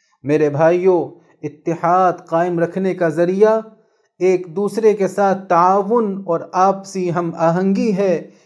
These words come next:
لہذا دوسروں کے ساتھ معاملات میں ان صفات کریمانہ کا مظاہرہ کریں، اور ہمیں چاہیے کہ ہم متحد رہیں اور ایک دوسرے کے لیے صاف دل رہیں، کیونکہ ایک مضبوط اتحاد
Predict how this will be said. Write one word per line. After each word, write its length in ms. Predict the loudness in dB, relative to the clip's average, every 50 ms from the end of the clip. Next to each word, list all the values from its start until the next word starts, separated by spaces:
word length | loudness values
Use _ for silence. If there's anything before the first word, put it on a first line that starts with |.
| _ _ _
لہذا 520 | -4 -4 0 2 4 2 4 4 2 0 0 0 0
دوسروں 380 | 0 -2 0 -2 -2 -2 -2
کے 160 | -2 -2 -4 -4
ساتھ 360 | -2 0 0 0 -2 -2 -2
معاملات 680 | 0 0 2 0 0 0 0 2 2 2 2 0 -2 -4
میں 240 | -2 -2 -2 -2 -4 -8 -14 -20 _ _
ان 180 | -4 -2 -2 -2
صفات 580 | -4 -4 -6 -4 0 2 2 2 2 2 0 -4 -4 -2
کریمانہ 540 | -2 -2 -2 -2 -2 -2 0 0 0 0 0 -2 -2 -2
کا 80 | -2
مظاہرہ 540 | -2 -2 -2 -2 0 0 0 0 0 -2 -2
کریں، 320 | -2 -2 -4 -6 -6 -10 -14 -18 _ _ _ _ _ _ _ _ _ _ _ _ _ _ _ _ _ _ _ _ _ _ _
اور 140 | 0 2
ہمیں 240 | 2 2 2 2 0
چاہیے 460 | 2 2 2 2 2 2 2 0 0
کہ 120 | 0 0 -2
ہم 160 | -2 0 0
متحد 560 | -2 -2 0 2 2 2 2 0 -2 2 4
رہیں 380 | 4 4 4 0 -4 -6 -6 -10 -14 -20 _ _ _ _ _ _ _ _ _ _ _ _ _ _ _ _
اور 120 | 2 4 6
ایک 340 | 6 4 4 2 -2 -2
دوسرے 380 | -2 -2 0 0 0 0 0 2
کے 160 | 2 2 0
لیے 280 | 0 0 -2 0 -2 -2
صاف 520 | -2 0 2 2 4 4 2 2 0 -4 -8 0 0
دل 160 | 0 0 2
رہیں، 460 | -2 -2 -2 -2 -4 -4 -6 -8 -12 -18 _ _ _ _ _ _ _ _ _ _ _ _ _
کیونکہ 300 | 0 0 0 2 0 0
ایک 300 | 0 2 2 0 0 0
مضبوط 680 | 0 0 0 -2 -2 -4 0 2 6 6 6 4 4 -2
اتحاد 600 | -6 -6 -6 -6 -6 -6 -4 -2 -2 0 0 -2